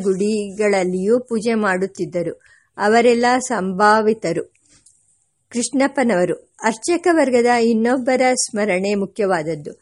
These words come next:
ಅವರು ಕೃಷ್ಣಪ್ಪನವರು ಒಳ್ಳೆಯ ವಿದ್ವಾಂಸರು. ಇವರ ಮಕ್ಕಳು ಶ್ಯಾಮದಾಸರೆಂದು ಹರಿಕಥಾಕಾರರಾಗಿ ಪ್ರಸಿದ್ಧರಾದರು.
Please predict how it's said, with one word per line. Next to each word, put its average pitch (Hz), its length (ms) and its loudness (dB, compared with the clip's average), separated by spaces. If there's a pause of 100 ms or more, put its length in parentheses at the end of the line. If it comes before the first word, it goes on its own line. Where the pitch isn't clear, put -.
(300)
ಅವರು 226 320 4
ಕೃಷ್ಣಪ್ಪನವರು 220 1120 -4 (120)
ಒಳ್ಳೆಯ 233 380 4
ವಿದ್ವಾಂಸರು. 196 840 -2
ಇವರ 233 240 0 (160)
ಮಕ್ಕಳು 220 760 0 (120)
ಶ್ಯಾಮದಾಸರೆಂದು 220 1080 0
ಹರಿಕಥಾಕಾರರಾಗಿ 233 3250 -2
ಪ್ರಸಿದ್ಧರಾದರು. 208 1200 2